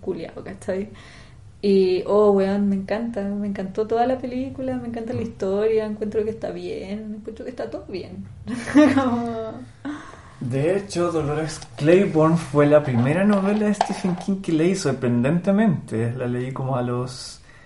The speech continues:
Speaker 2: no sé, doce, trece años.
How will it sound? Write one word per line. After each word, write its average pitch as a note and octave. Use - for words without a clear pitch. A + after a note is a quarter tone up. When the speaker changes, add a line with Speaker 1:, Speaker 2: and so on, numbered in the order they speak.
Speaker 2:
no B2
sé, B2+
doce, D3
trece F3
años. C#3